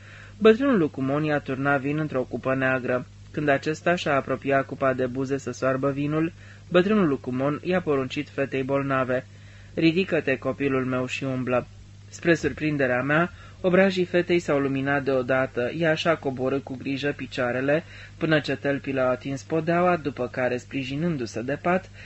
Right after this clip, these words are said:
s-a ridicat în picioare. Am vrut să o ajut, fiindcă mi-era teamă că va cădea, dar bătrânul Lucumon, fără să rostească un cuvânt, m-a împiedicat apucându-mă de braț și toți trei am rămas nemișcați și ne-am uitat la fată.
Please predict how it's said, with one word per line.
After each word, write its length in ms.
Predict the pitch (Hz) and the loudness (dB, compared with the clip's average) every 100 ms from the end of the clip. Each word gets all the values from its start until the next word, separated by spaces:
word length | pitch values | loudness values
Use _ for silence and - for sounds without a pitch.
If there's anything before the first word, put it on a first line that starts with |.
| - | -18
s-a 200 | - 226 | 2 4
ridicat 460 | 175 139 - 123 - | 4 0 -6 -6 -6
în 100 | 123 | -8
picioare. 520 | 107 - 120 110 110 - - - | -8 -6 -4 -4 -6 -12 -20 -10
Am 180 | 180 190 | 0 2
vrut 160 | 202 220 | 4 2
să 120 | - | 6
o 40 | |
ajut, 260 | 185 180 208 | 6 6 0
fiindcă 320 | - 127 127 | -4 -6 -4
mi-era 260 | 127 127 139 | -2 2 2
teamă 340 | 135 139 143 151 | 2 0 0 -4
că 100 | 135 | -2
va 180 | 127 127 | 0 0
cădea, 460 | 139 139 156 185 - - - - | -2 2 2 2 -2 -18 -18 4
dar 180 | 220 | 6
bătrânul 420 | 214 214 233 240 214 | 6 2 2 0 2
Lucumon, 460 | 175 156 147 156 | 0 0 0 -2
fără 240 | - 147 135 | -2 -2 -2
să 160 | - | -2
rostească 500 | 123 - 143 139 - | -6 -2 -2 0 0
un 140 | 180 180 | 0 2
cuvânt, 460 | 165 156 170 202 - - - | 0 0 0 -2 -8 -18 -8
m-a 160 | 226 240 | 4 6
împiedicat 600 | 233 214 185 180 190 185 | 6 4 2 2 0 2
apucându-mă 680 | 139 139 127 143 135 135 131 | 2 0 -4 -4 -2 -2 -2
de 140 | 127 | -2
braț 280 | 131 135 139 | 0 2 2
și 120 | - | -2
toți 240 | 147 147 - | -2 -4 -2
trei 140 | 143 | 0
am 120 | 139 | 0
rămas 340 | 131 127 127 135 | 0 0 -2 0
nemișcați 720 | 180 185 175 - 170 185 - | 0 0 -2 0 2 2 -2
și 80 | 143 | -4
ne-am 200 | 127 135 | -2 -2
uitat 260 | 175 143 | 0 2
la 100 | 139 | 2
fată. 540 | 156 147 135 - 113 | 2 2 2 2 -2